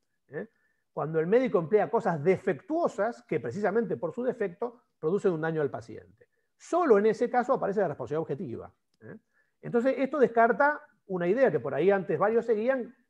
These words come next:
según la cual cuando se empleaban cosas riesgosas genéricamente podía responder el médico, lo cual podía dar lugar, ¿eh? a una responsabilidad objetiva desmedida, ¿eh? Porque,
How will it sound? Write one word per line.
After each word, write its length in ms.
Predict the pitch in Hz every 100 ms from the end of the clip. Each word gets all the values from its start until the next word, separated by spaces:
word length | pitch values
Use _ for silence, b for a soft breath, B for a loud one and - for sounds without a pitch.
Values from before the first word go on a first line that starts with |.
| _
según 260 | - 180 240
la 100 | 202
cual 260 | 208 269 220
cuando 180 | 185 165
se 80 |
empleaban 280 | 165 254 247
cosas 240 | 269 247 196
riesgosas 580 | 175 165 226 339 254
genéricamente 760 | - 180 214 180 214 349 226 147
podía 240 | 123 123
responder 380 | 110 113 113 117
el 80 | 110
médico, 260 | 113 107 120
lo 100 | 120
cual 160 | 226
podía 180 | 208 185
dar 100 | 185
lugar, 360 | 165 185 269 - _ _ -
¿eh? 220 | 165 -
a 80 | 135
una 140 | 170
responsabilidad 280 | 156 123 160
objetiva 320 | 180 127 220
desmedida, 720 | 170 127 135 262 220 131 95 - _
¿eh? 120 | 160 202
Porque, 600 | 135 135 196 226 -